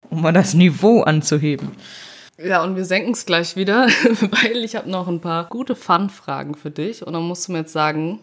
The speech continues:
Speaker 2: also ich hab zu einer Frage drei Aussagen und du musst mir sagen, welche davon meinem Kumpel, dem Flo, danke nochmal für deine Zeit, ähm, wirklich so passiert ist oder nicht. Was denkst du, was das Ungewöhnlichste ist, was er jemals in einem Hotelzimmer gefunden hat?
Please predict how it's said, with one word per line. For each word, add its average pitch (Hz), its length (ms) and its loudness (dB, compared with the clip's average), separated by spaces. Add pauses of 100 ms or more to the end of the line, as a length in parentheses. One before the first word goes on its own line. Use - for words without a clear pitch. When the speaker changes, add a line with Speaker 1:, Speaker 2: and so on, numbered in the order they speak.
(220)
Speaker 2:
also 160 140 -6
ich 160 100 -8
hab 165 260 -8 (140)
zu - 160 -6
einer 156 440 -2
Frage 165 480 -2
drei 175 260 -2
Aussagen 135 480 -6
und 143 100 -6
du 147 80 -6
musst 151 260 -8
mir 147 100 -10
sagen, 135 380 -4
welche 143 220 -10
davon 151 540 -6
meinem 160 340 -4
Kumpel, 185 560 -4
dem 156 180 -4
Flo, 170 340 -2
danke 185 260 -4
nochmal 214 380 -4 (160)
für 165 180 -4
deine 156 240 -6
Zeit, 160 420 -6
ähm, 175 800 -2
wirklich 175 320 -2 (160)
so 156 180 -4
passiert - 560 -14
ist 151 180 -16
oder 151 240 -6
nicht. 180 640 0 (220)
Was 196 280 -8
denkst 226 280 -6
du, 233 80 -2
was 190 140 -2
das 190 140 -6
Ungewöhnlichste 208 760 -2
ist, - 180 -8
was 175 120 -8
er 175 80 -2
jemals 175 320 -4
in 175 80 -6
einem 170 120 -2
Hotelzimmer 160 560 -6
gefunden 160 480 -12
hat? 156 200 -16